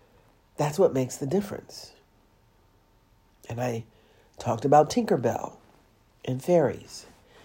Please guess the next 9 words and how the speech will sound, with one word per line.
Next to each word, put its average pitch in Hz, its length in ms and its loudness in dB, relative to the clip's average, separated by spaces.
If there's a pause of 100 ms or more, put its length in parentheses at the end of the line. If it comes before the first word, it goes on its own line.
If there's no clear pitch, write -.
(240)
and 139 200 0
how, 127 460 2 (520)
if 131 180 -4
you 143 80 -2
believe, 143 760 0 (1700)
it 147 140 -4
keeps - 280 -8
them 127 180 0
alive. 143 560 -2